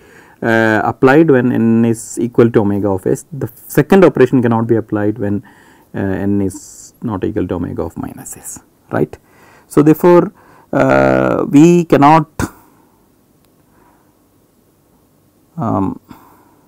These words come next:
we, we will not get into any problem case. We can apply the re-, operation reverse. So now what happens is S dash that, uh, uh, we will come back to the original partition because we will be applying this thing. We will remove that slope which was B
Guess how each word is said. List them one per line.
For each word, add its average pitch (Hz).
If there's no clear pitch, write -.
we, 139
we 147
will 156
not 170
get 156
into 147
any 139
problem 120
case. 113
We 120
can 143
apply 123
the 127
re-, 107
operation 110
reverse. -
So -
now 123
what 135
happens 139
is 131
S 113
dash 131
that, 117
uh, 107
uh, 104
we 120
will 135
come 127
back 151
to 151
the 139
original 131
partition 95
because 113
we 120
will 117
be 120
applying 123
this 101
thing. 147
We 120
will 110
remove 120
that 123
slope 104
which -
was 107
B 110